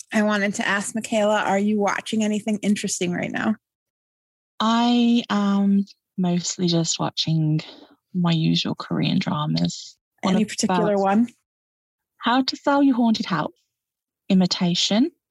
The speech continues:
Speaker 2: um, So Married and Anti-Fan.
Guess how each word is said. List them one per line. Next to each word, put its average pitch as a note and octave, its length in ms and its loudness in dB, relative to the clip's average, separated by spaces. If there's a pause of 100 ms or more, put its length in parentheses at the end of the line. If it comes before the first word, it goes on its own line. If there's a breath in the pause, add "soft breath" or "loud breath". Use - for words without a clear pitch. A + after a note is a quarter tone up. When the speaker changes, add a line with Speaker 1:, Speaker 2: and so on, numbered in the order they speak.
(320)
Speaker 2:
um, D#3 1080 -2
So F3+ 320 0
Married F3+ 320 4
and D#3+ 160 2
Anti-Fan. D#3+ 760 0